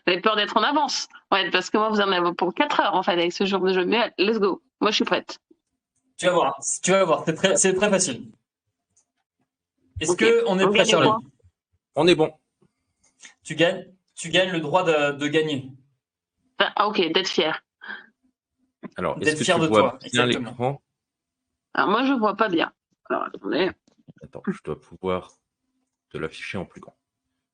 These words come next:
Speaker 3: Est-ce que c'est mieux ?
Speaker 1: Oui, c'est bon. Ouais,
Speaker 2: C'est
Speaker 1: c'est
Speaker 2: bon ?
Speaker 1: bon.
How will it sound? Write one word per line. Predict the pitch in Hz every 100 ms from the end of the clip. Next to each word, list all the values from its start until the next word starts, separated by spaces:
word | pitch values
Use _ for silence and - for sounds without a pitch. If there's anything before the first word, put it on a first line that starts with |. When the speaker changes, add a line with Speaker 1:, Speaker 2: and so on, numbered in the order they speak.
| -
Speaker 3:
Est-ce | -
que | 117
c'est | -
mieux ? | 98 82 73
Speaker 1:
Oui, | 269 180 - _ _
c'est | - 220
bon. | 185 165 - _ _ _ _ _ _ _ _ _ _ _ _ _ _ -
Ouais, | 170 -
Speaker 2:
C'est |
Speaker 1:
c'est | 147
Speaker 2:
bon ? | 180 220
Speaker 1:
bon. | - -